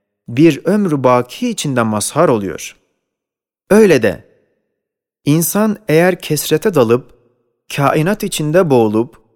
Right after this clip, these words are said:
dünyanın muhabbetiyle sersem olarak fanilerin tebessümlerine aldansa, onların kucaklarına atılsa, elbette nihayetsiz bir hasarete düşer.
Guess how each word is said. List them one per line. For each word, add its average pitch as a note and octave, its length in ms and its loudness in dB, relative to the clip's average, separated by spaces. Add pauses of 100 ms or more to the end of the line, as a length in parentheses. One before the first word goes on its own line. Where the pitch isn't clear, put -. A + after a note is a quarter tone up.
(500)
dünyanın D#3+ 560 0
muhabbetiyle D#3 800 -2
sersem C#3 560 0
olarak B2 520 0 (460)
fanilerin E3 800 0
tebessümlerine D3+ 840 -2
aldansa, A#2 800 0 (840)
onların F3+ 440 2
kucaklarına E3 720 0
atılsa, B2+ 680 -4 (840)
elbette C#3 680 0
nihayetsiz B2 720 -4
bir B2 120 0
hasarete A2 640 -2
düşer. - 460 -10